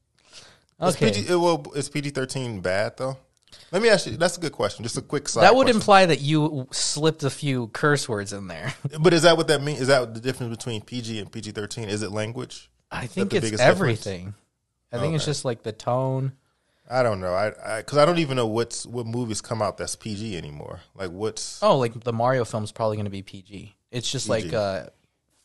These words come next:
Speaker 2: fantasy violence?
Speaker 1: Okay.
Speaker 2: What do they call it?
Speaker 1: Okay. And then that, and then P G thirteen is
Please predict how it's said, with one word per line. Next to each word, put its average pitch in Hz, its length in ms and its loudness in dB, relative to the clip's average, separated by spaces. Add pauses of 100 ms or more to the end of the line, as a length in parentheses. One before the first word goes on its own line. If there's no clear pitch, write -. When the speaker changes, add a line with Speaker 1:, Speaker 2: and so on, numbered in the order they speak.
Speaker 2:
fantasy 156 460 -4
violence? 277 640 -10 (920)
Speaker 1:
Okay. 113 280 0 (180)
Speaker 2:
What 151 100 -2
do 156 60 2
they 143 100 0
call 127 300 -4
it? 90 100 -12 (280)
Speaker 1:
Okay. 95 220 -4 (160)
And 127 160 -6
then 123 120 -2
that, 123 200 0
and 127 140 -6
then 117 120 -4
P 139 140 -8
G 123 120 -6
thirteen 104 680 -6
is 85 840 -10